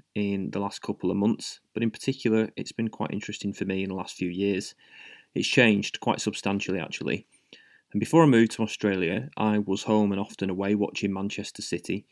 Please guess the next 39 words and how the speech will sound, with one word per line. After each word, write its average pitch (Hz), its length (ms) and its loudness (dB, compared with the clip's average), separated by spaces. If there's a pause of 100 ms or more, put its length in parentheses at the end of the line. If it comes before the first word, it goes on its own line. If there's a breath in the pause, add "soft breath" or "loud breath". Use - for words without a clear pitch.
(460 soft breath)
In 110 100 6
more 120 220 8
recent 127 340 8
years, 104 220 6
the 113 80 2
football - 280 2
became 101 560 0
very 117 240 6
enjoyable 101 560 2 (140)
going 98 280 -4
to, 95 360 -4
uh, 90 100 -8 (140)
the 95 80 -2
Etihad, 98 480 -4 (380 loud breath)
but 117 80 6
a - 20 8
huge 160 300 8
part 107 180 6
of - 100 -2
it - 140 0
was 98 80 -2
socialising 101 840 2
and 92 160 -6
spending 98 360 -2
time 101 260 0
with 98 180 -2
my - 80 -6
family 101 360 0
going 92 220 -6
to - 100 -14
games, 98 420 0 (380 soft breath)
be 95 120 4
it - 60 -2
my - 60 -4
sister, 107 560 2 (520 loud breath)
my 104 60 2
dad, 104 400 6
my 107 80 0
granddad. 104 480 2